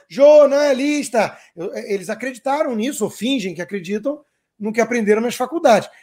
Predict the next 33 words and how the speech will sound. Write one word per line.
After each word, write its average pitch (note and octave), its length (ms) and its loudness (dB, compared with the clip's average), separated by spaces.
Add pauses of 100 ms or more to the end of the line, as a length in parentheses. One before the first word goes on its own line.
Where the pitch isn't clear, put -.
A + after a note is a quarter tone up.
"Eu D3+ 100 -10
sou F3 200 -2
isento, F3 560 -4
imparcial, F3+ 600 -2
busco F3+ 260 -10
os D3 100 -12
fatos A3 340 0
e A3+ 60 0
a A3+ 40 -4
ciência." E3+ 460 -6 (340)
É, F3+ 200 2 (280)
por F3+ 160 -4
isso A3 140 0
que A#3+ 60 4
eu A#3+ 60 6
acredito A3 340 -4
na G#3 100 2
O G#3 80 4
M G3 280 2
S, B3+ 580 2 (280)
por G#3+ 140 -2
isso A#3 200 -2
que A#3 80 0
eu G#3+ 120 4
acho G#3 220 2
que A#3 80 -6
o - 20 0
lockdown G3+ 440 0
funciona, B3+ 800 0 (240)
hashtag A3+ 680 0 (160)
fique B3+ 220 -6
em C#4+ 80 -4
casa. F3+ 300 -2